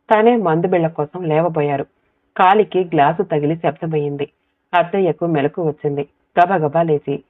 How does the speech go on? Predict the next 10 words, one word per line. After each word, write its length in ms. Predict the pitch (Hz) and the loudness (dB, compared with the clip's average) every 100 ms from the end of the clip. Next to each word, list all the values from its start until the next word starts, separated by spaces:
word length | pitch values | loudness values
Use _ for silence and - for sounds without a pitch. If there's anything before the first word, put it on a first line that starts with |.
| _ _ - | _ _ 0
మావయ్యను 500 | 185 226 233 208 185 | 2 4 4 2 -2
కూర్చోబెట్టి 760 | - 151 151 160 151 151 131 _ _ - | 0 0 0 -2 -2 -2 -4 _ _ -2
టాబ్లెట్ 380 | 175 190 170 160 | 0 0 -2 0
వేసి 340 | 139 147 143 _ _ - | 0 -2 -6 _ _ 0
మంచినీళ్ళిచ్చింది. 840 | 180 180 226 190 147 - 139 135 - _ _ _ - | 0 4 2 2 -2 -4 -6 -6 -8 _ _ _ 0
"తలనొప్పి 540 | 180 214 196 160 170 | 2 2 0 0 0
ఎక్కువగా 460 | 180 151 180 175 196 | 0 0 0 2 0
ఉందా 220 | 170 160 | 0 -2
కావుడు?" 440 | 156 151 147 180 - _ _ | -2 -2 0 0 -2 _ _
అంటూ 340 | 170 156 147 | -2 0 -2